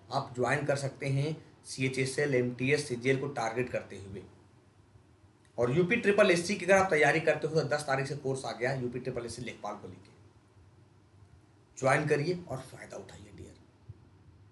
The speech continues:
ठीक है, तो अगर आज का session पसंद आया हो तो बिल्कुल like करना, share करना अपने दोस्तों के साथ। और ये मैं बता रहा हूँ, अभी मैं history पढ़ा रहा हूँ, जैसे history complete होगा, यहाँ पर सब कुछ मिलेगा आपको, सारे subject, Math, reasoning, जीएस,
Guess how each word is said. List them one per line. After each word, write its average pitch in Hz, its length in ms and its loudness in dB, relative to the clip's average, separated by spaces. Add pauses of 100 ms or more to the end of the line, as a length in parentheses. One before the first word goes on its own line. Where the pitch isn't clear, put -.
(100)
ठीक 160 140 2
है, 214 80 10
तो - 340 -4
अगर 202 220 8
आज 190 220 6
का 185 100 4
session 170 360 0
पसंद 165 340 2
आया 151 180 8
हो 165 180 0 (360)
तो 123 60 -4
बिल्कुल 143 460 2
like 131 240 4
करना, 147 240 2
share 135 280 4
करना 135 200 2
अपने 135 160 -2
दोस्तों 120 340 -4
के 123 80 -2
साथ। 127 500 -10
और 113 100 -4
ये 131 120 2
मैं 135 160 4
बता 120 180 0
रहा 127 80 4
हूँ, 127 80 4
अभी 131 100 0
मैं 131 100 2
history - 260 -4
पढ़ा 135 220 -2
रहा 180 120 4
हूँ, - 120 -4 (240)
जैसे 123 220 -2
history 135 220 -2
complete 127 320 -2
होगा, 139 300 -4 (200)
यहाँ 185 300 2
पर 226 80 8
सब 165 280 2
कुछ 214 180 -2
मिलेगा 170 240 6
आपको, - 180 -4
सारे 147 240 0
subject, 127 460 -6 (540)
Math, 131 240 0
reasoning, 131 320 0
जीएस, 131 400 -4